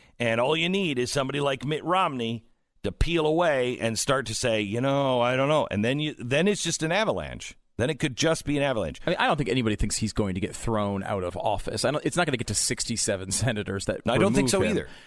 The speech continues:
Speaker 2: However,
Speaker 1: It
Speaker 2: it
Speaker 1: will.
Speaker 2: could affect public opinion
Speaker 1: Yep.
Speaker 2: if it looks like the, the Republicans are playing a, a p-, partisan game the same way.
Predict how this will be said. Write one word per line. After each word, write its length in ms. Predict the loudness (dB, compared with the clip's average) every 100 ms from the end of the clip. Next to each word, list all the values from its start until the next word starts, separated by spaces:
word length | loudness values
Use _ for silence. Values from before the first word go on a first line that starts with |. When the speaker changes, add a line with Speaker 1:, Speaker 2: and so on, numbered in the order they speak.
| 2
Speaker 2:
However, 520 | 4 6 4 2 0 -2
Speaker 1:
It 160 | -2 2
Speaker 2:
it 80 |
Speaker 1:
will. 160 | 2 4
Speaker 2:
could 260 | 4 4 2
affect 460 | 2 0 0 -6
public 420 | 0 2 2 0 0
opinion 560 | 0 0 2 0 -2 -4
Speaker 1:
Yep. 200 | -6 -2
Speaker 2:
if 120 | -2
it 100 | 0
looks 220 | 0 2
like 180 | 0 2
the, 300 | -2 0 -2
the 120 | 0
Republicans 680 | -2 0 0 0 0 -2 0
are 360 | 2 2 0 -4 -12 _ _ -8
playing 380 | -2 2 2 2
a, 80 | 0 -2
a 60 |
p-, 160 | -4 -4 -2
partisan 440 | 0 2 2 0
game 300 | 2 0 0
the 80 | 0
same 360 | 2 2 2 2
way. 320 | 0 0